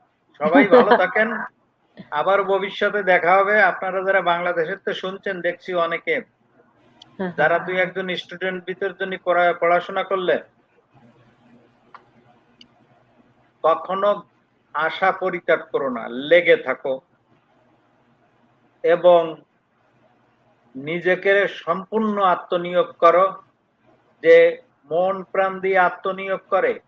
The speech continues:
Speaker 1: সে কোনোদিন ব্যর্থ হয় না। আর একটা
Speaker 2: হুম, হুম।
Speaker 1: কথা বলি, যেটা বোধহয় আমাদের ধর্মও বলে এবং ইংরেজিতেও একটা কথা আছে যে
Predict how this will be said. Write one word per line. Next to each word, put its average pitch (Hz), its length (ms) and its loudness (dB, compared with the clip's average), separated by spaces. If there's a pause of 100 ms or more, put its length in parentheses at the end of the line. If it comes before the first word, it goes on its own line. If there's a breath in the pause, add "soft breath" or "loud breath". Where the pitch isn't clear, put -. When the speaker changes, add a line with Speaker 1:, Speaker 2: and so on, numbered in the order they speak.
(380)
Speaker 1:
সে 170 140 0
কোনোদিন 190 460 -4
ব্যর্থ 160 320 0
হয় 139 220 -2
না। 117 120 -10 (1160)
আর 160 120 -2
একটা 190 220 2
Speaker 2:
হুম, 170 60 -2
হুম। - 20 4
Speaker 1:
কথা 196 180 2
বলি, 185 360 0
যেটা 160 180 -4
বোধহয় 180 400 0
আমাদের 170 420 -4
ধর্মও 175 400 -2
বলে 156 280 -2 (720)
এবং 156 260 -6
ইংরেজিতেও 175 600 -4
একটা 175 260 0
কথা 165 240 -2
আছে 170 260 -2
যে 143 140 -8